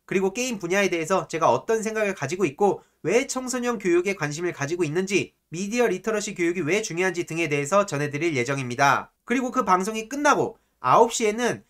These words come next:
시사타파 티비에서 이해찬 전 대표님이 오랜만에 방송에 직접 등판하시는데요. 벌써부터 정말로 기대가 됩니다. 특히 재보선과 대선에 대한 내용을 말씀하신다고 하는데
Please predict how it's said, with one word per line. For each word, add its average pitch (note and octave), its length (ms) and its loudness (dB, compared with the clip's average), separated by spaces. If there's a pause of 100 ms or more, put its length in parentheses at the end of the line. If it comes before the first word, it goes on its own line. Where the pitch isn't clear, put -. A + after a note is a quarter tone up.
시사타파 A#3+ 640 -4
티비에서 F3+ 720 2
이해찬 B3+ 460 -2
전 G3+ 180 0
대표님이 F3 600 -4
오랜만에 G3+ 680 2 (220)
방송에 F3+ 420 -2
직접 G3 380 -4
등판하시는데요. D#3+ 920 -2 (280)
벌써부터 F#3 500 -2
정말로 F#3 480 0
기대가 F3+ 320 -2
됩니다. C#3 500 2 (240)
특히 A3 220 -6
재보선과 E3+ 720 4
대선에 F3+ 400 -2
대한 E3+ 240 0
내용을 D3+ 300 -2
말씀하신다고 D#3 640 0
하는데 F3 480 0